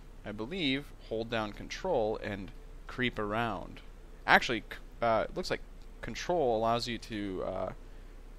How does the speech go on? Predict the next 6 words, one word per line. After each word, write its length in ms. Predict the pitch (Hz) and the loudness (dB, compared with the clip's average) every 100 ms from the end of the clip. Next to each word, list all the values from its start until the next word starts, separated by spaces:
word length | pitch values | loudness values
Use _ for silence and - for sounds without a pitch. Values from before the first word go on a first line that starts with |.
| - - - - - - - 131 135 | -14 -14 -14 -14 -14 -14 -12 -10 -8
is 100 | 123 | -6
this 140 | 151 | -6
panning? 540 | - 147 139 156 175 175 - - - - - - - - - - - - - - - - | -2 2 4 2 -2 -8 -12 -14 -14 -14 -14 -14 -14 -14 -14 -14 -14 -16 -14 -14 -14 -6
I 120 | 131 | -2
don't 140 | 131 | -2
know. 240 | 104 92 | 0 -2